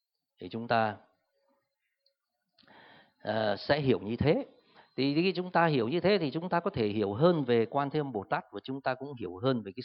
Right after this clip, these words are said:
sự cứu khổ, cứu nạn. Và chúng ta sẽ hiểu hơn rằng là, à, bằng cách nào mình sẽ thân cận với Quan Thế Âm Bồ Tát. Bằng cách nào, bằng tinh thần như thế nào, thì mình sẽ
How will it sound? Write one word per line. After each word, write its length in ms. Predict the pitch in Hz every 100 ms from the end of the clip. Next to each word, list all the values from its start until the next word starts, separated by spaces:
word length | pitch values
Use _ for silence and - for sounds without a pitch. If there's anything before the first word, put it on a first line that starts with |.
| -
sự 140 | 104 -
cứu 120 | 143
khổ, 260 | - 156 -
cứu 140 | 127
nạn. 180 | 117 - _ _ _ _
Và 120 | 107 107
chúng 240 | 127 139
ta 200 | 131 123
sẽ 240 | - 147 -
hiểu 200 | 90 90
hơn 220 | 123 117
rằng 180 | 98 95
là, 120 | 90 - - _ -
à, 220 | 95 113 _
bằng 180 | 117 101
cách 160 | 151 123
nào 340 | 95 90 82 _ _ _ _ -
mình 180 | 113 110
sẽ 160 | - 123
thân 220 | 123 113 104
cận 120 | 104 -
với 100 | 117 -
Quan 180 | 107
Thế 100 | 101
Âm 160 | 107 98
Bồ 120 | 82 -
Tát. 160 | 104 _ _ _ _ _ _ _ _ _ _ _ _ _ _ _ _ _ _ _ _ _ _
Bằng 200 | - 95
cách 200 | - -
nào, 180 | 92 - _ -
bằng 240 | 117 104
tinh 200 | - 107
thần 200 | 104 90
như 100 | 98
thế 140 | 107 95
nào, 200 | 82 - _ _ _ _ _ -
thì 120 | 113
mình 200 | 110 101
sẽ 260 | - 117